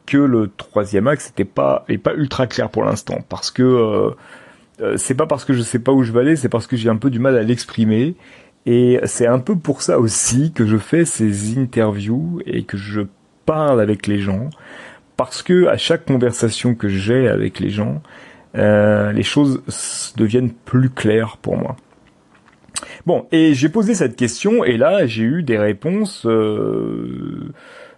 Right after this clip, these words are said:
euh, assez négatives, en fait, où on m'a dit : « Non, mais tu peux pas faire ça, tu peux pas avoir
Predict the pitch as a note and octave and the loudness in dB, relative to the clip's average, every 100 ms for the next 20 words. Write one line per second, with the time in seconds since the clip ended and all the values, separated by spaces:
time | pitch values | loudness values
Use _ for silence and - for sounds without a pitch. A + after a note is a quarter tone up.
0 | - - A2 G#2 A2+ - D#3+ C#3 C3 C#3 | -8 -4 -2 0 0 2 2 2 2 0
1 | G#3 C3+ G2+ - - - - G2+ G#2 D3 | -2 0 0 -2 -4 -6 -4 -2 -2 0
2 | E3 E3 A2+ - - A#2+ A#2 - - G#2+ | -2 0 -2 -6 -2 -2 2 0 0 -6
3 | - C3 C#3+ - - G#2+ D#3+ D3+ A2+ A2 | -2 0 0 -4 -4 -2 0 0 0 0
4 | B2 - | -2 -4